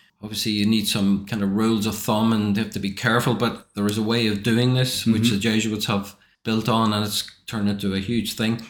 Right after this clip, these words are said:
Speaker 1: But to talk to him and to get his story firsthand, 'cause I'm fascinated about what happened, 'cause he was living one life, the life of a, a soldier, and he was swashbuckling, and he was a woman's man, and he was doing all this other stuff,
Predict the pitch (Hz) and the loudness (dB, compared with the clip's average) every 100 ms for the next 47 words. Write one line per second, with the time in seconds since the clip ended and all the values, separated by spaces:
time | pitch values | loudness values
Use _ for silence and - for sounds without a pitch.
0 | - - 117 120 - 147 143 120 107 131 | -12 -4 -2 0 4 6 6 4 4 6
1 | 143 143 - _ 113 110 104 113 110 123 | 6 4 -4 _ -4 -2 -2 -4 0 2
2 | 113 117 101 - 123 113 127 127 - 120 | 2 2 2 2 2 4 4 4 2 2
3 | - 117 117 127 135 - - 123 123 110 | 2 2 2 2 2 -2 -6 -2 0 2
4 | 143 139 - 135 120 110 107 107 104 113 | 4 4 4 4 2 2 0 -2 -2 -2
5 | 101 98 120 127 120 113 139 143 139 127 | -2 0 -2 -2 -4 -2 2 4 6 4
6 | - - - - 123 123 113 113 123 127 | 0 -8 -20 -4 0 4 4 6 6 6
7 | 143 147 143 - 101 101 104 107 101 101 | 6 4 0 -4 -2 0 0 -2 -2 -2
8 | 90 - _ _ _ - 101 - 117 127 | -4 -10 _ _ _ -4 0 2 4 4
9 | 123 120 113 110 113 107 107 - - - | 4 4 4 4 2 0 -2 -4 -8 -8
10 | - 117 117 - 127 113 123 113 110 110 | -2 0 0 0 0 0 0 0 2 0
11 | 104 104 107 101 113 117 117 117 120 117 | 0 0 0 2 4 2 2 0 2 2
12 | 113 107 107 107 120 113 104 98 110 117 | 2 0 0 -2 0 2 2 2 0 0
13 | 123 - 127 | 0 0 -2